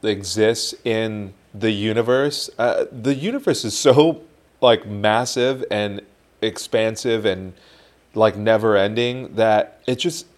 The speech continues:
uh, just a num-, by the numbers, there has to be something that exists. But,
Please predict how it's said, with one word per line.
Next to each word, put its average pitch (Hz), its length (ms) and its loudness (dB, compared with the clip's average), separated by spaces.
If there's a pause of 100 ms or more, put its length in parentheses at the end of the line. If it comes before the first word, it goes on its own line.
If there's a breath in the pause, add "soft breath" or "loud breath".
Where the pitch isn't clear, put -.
uh, 131 80 6
just 135 260 -2
a 156 80 4
num-, 107 320 0
by 143 160 6
the 143 120 -2
numbers, 101 680 -2 (140)
there 117 160 2
has 151 220 -2
to 185 60 -10
be 165 120 0
something 107 380 -2
that 87 120 -4
exists. 87 640 -8 (760)
But, 156 440 8